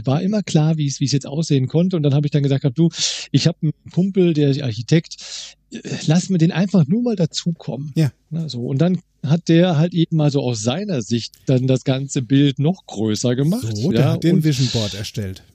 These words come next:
Speaker 2: Mhm.
Speaker 1: Der hat, genau, der hat, äh, in der Tat ein Vision Board, ein, ein Vision Board eines Architekten erstellt. Aber das war sehr klar
Speaker 2: Mhm.
Speaker 1: auf einmal. Das, was wir so als Idee hatten, bekam dann wirklich Hand und Fuß und,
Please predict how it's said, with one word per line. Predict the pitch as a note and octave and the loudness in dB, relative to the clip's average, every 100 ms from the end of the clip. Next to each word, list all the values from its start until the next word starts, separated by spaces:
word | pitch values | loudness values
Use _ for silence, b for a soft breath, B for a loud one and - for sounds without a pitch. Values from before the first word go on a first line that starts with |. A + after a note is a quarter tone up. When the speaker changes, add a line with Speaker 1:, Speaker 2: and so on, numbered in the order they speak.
| - | -8
Speaker 2:
Mhm. | - D3+ C3+ B2 A#2 D3+ C3+ | 0 2 2 2 2 2 4
Speaker 1:
Der | C3 B2+ | 4 4
hat, | G#2 - - | 2 -2 -2
genau, | G#3+ B3+ A2 | -2 0 -2
der | G#2+ A#2+ A#2 | 0 2 2
hat, | C#3 | -2
äh, | - F#3 F#3 | -6 -2 0
in | F#3+ D#3 | 2 2
der | D3 | 2
Tat | C3 G3+ F#3+ | 2 2 2
ein | D3+ A#2+ | 0 2
Vision | D3 B2+ | 2 2
Board, | A2+ G2 F#2 - | -4 -4 -6 -8
ein, | G#2+ A2+ | -8 -6
ein | B2 A#2 A#2 A#2 | -6 -4 -4 -2
Vision | D3 D#3 D3+ | -2 0 2
Board | D3 D#3+ | 2 2
eines | C#3 C3 | 0 -2
Architekten | - - - A3 - A#2+ | -4 -4 -2 -2 -4 -8
erstellt. | G#2 B2 A2 | -6 -6 -4
Aber | B2+ | -4
das | C#3+ | -4
war | G3 G#3 | -2 0
sehr | F3 G#3 | 2 2
klar | G3+ - C4+ B3 B2+ - _ | 2 2 2 2 -4 -8 _
Speaker 2:
Mhm. | C#3+ | 0
Speaker 1:
auf | C#3 A#2+ | 0 0
einmal. | C3 A#2 F#2+ G2 | -4 -4 -6 -4
Das, | D#3 F#3+ | -2 0
was | F#3 - | -2 -2
wir | G3+ | -2
so | A3 G3+ | -2 -2
als | E3 D#3 | 0 0
Idee | D3+ C3 G#3 | 2 2 4
hatten, | G#3+ G#3 - G#3 - B B B - | 4 2 -2 -4 -4 B B B -2
bekam | - D#3 E3+ F3+ | 2 2 0 0
dann | F3 D#3+ | 0 2
wirklich | D3+ E3+ F3 D#3 - | 0 2 2 2 0
Hand | - D3+ D3+ | 0 2 2
und | A#2+ | -4
Fuß | - F#3 C4+ - | -2 -4 -2 -6
und, | G#3+ G3 G3 | -6 -6 -8